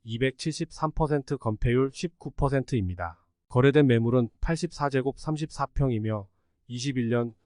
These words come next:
구월 십삼억 팔천오백만 원에서 이십이 년 십이월 구억 이천만 원에 거래되었습니다. 이는 이전 최고가 대비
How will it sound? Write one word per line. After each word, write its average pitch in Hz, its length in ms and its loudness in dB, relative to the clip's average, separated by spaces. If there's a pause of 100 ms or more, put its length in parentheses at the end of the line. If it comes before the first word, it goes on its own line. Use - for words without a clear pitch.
구월 127 400 2 (240)
십삼억 - 640 -4
팔천오백만 131 880 -2
원에서 110 400 0 (300)
이십이 120 380 -6
년 127 220 -2 (180)
십이월 135 640 0
구억 123 340 2
이천만 117 480 -2
원에 92 160 -4 (440)
거래되었습니다. 113 1120 2 (220)
이는 135 280 6
이전 135 260 4
최고가 160 460 0
대비 113 400 -2